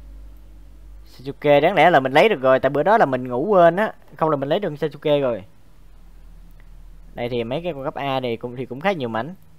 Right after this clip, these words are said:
Tại mình, à, quay tay cũng hơi nhiều á. Quay, quay tay là chịu hồi đó nha mấy anh ơi. Đừng nghĩ bậy nha.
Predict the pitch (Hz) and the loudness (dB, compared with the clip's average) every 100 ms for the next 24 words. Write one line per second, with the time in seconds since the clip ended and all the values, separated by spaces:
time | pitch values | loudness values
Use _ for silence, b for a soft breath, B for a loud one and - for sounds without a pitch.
0 | - - - 120 123 120 117 117 117 123 | -20 -20 -12 -8 -6 -2 -2 0 -2 -2
1 | 139 143 139 185 165 139 117 131 151 - | 0 0 0 -4 -8 -6 -6 -6 -8 -16
2 | - - - - - b b b - 143 | -20 -20 -20 -20 -20 b b b -18 -6
3 | 139 - 156 143 139 131 - 143 131 139 | -6 -4 -2 4 4 4 -4 -2 -2 -2
4 | 185 165 151 139 131 101 - - - - | -4 -6 -2 0 0 -2 -10 -20 -20 -16
5 | 123 127 156 143 113 131 107 | -14 -10 -4 -2 -2 -4 -8